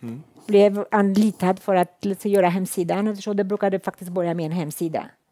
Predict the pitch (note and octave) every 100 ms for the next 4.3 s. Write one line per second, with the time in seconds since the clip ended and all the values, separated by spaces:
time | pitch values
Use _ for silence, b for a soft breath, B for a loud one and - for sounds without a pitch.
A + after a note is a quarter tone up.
0 | b b b b F#3+ - G#3 G#3 - G3+
1 | E3+ E3+ E3 D#3 F3+ C3+ C3 F3 E3+ E3
2 | D#3+ D#3 F3 D#3+ - E3 C#3+ E3 C#3+ D#3+
3 | D#3 E3 - - - E3 D#3 - D#3+ G3
4 | D#3+ A3 B3